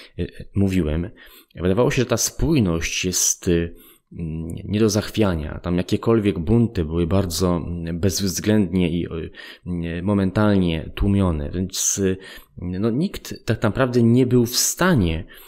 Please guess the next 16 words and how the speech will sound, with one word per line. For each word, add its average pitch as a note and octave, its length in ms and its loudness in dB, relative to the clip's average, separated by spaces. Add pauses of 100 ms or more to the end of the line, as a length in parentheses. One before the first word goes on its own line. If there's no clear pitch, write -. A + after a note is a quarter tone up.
(180)
mm, E2+ 560 -6
z F2 100 -4
miejscowych G2+ 760 2
tutaj, E2+ 540 -2
e, E2 280 -6 (100)
plemion, F2+ 580 2 (420)
mm, E2+ 520 -6
wzniecić G2 680 0
jakiegoś F#2+ 500 0
większego G2 480 2
powstania, G2 480 0
które F#2 400 -2
mogłoby F2+ 720 0
zagrozić, F2 760 0 (460)
mm, E2 220 -8 (340)
inkaskiemu F2 1120 0